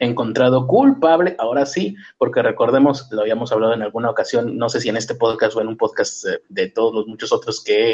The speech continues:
he empezado y no he terminado, eh, había sido encontrado no culpable en procesos anteriores y esta es la primera vez que ahora sí se encuentra, se encontró culpable, pero solamente de tres casos de violación,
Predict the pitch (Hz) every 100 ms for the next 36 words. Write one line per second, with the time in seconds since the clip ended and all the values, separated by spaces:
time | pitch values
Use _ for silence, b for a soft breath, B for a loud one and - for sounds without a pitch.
0 | 110 107 107 101 117 110 110 110 110 110
1 | 110 110 113 139 - B B B B -
2 | 104 104 98 98 92 - _ _ _ _
3 | _ _ - 123 127 135 147 139 120 120
4 | 123 127 127 139 - 147 143 156 139 127
5 | 131 127 113 107 110 101 107 120 113 113
6 | 107 117 117 120 123 117 - - 104 104
7 | 107 110 110 - - - - 85 - -
8 | 139 - _ - - - 117 110 101 -
9 | _ _ _ _ - 233 - 98 110 104
10 | - 143 139 147 135 127 - - _ _
11 | _ _ _ _ _ _ - 127 123 127
12 | 131 123 151 156 147 151 127 117 135 123
13 | - - - 110 - 101 - - 113 107
14 | 101 92 - 76